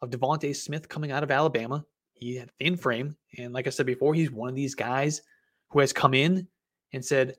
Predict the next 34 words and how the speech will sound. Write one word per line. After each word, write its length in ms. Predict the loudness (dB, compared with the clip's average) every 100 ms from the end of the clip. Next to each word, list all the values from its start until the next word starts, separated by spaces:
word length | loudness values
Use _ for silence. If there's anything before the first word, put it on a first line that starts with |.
| _ _ _ _ _ 0 4
"Fuck 260 | 4 4
your 180 | 2 2
thin 360 | 0 -4 -4 -4
frame 420 | -2 -2 -2 -8
concerns." 760 | -12 -8 -8 -6 -4 -4 -4 -12 _ _ _ _ _ _ _ _ _ _ _ _ _ _ -2
And 100 | 4
he's 140 | 4
been 160 | 4 2
productive 400 | 4 2 4 2
anyway. 260 | 2 -2 -10 _ _ _ _ _
I 100 | 2
think 200 | 6 4
Jordan 220 | 6 4 4
Addison 320 | 2 0 -4
can 80 | 0
be 100 | 2
that 200 | 2 2
guy. 180 | -2 -4 _ _ _ _ _ _ -6
Now, 100 | 0
obviously, 380 | 4 4 4 4
there's 160 | 4 4
some 140 | 2
other 240 | 4 4
traits, 640 | 2 4 4 2 -4 -10 -12 _ _
some 100 | -2
other 140 | 2 2
things 220 | 2 -4
that 100 | 0
they 100 | 2
do 200 | 4 2
well, 300 | 2 2 2
the 100 | 0
route 260 | 0 0
running, 420 | -2 -4 -6 -8